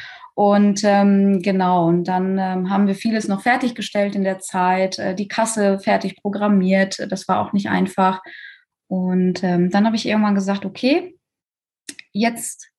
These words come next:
machen wir's, jetzt machen wir auf, komme was wolle. Und, ähm,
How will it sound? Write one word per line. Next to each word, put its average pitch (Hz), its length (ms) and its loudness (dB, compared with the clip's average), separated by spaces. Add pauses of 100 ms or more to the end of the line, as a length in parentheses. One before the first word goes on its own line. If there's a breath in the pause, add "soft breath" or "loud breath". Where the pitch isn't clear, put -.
(140)
machen 226 400 2
wir's, 330 500 -4
jetzt 233 500 -6
machen 226 380 2
wir 277 220 0
auf, 254 400 2
komme 247 300 0
was 185 220 -4
wolle. 226 400 -2 (800 loud breath)
Und, 202 640 0
ähm, 196 680 0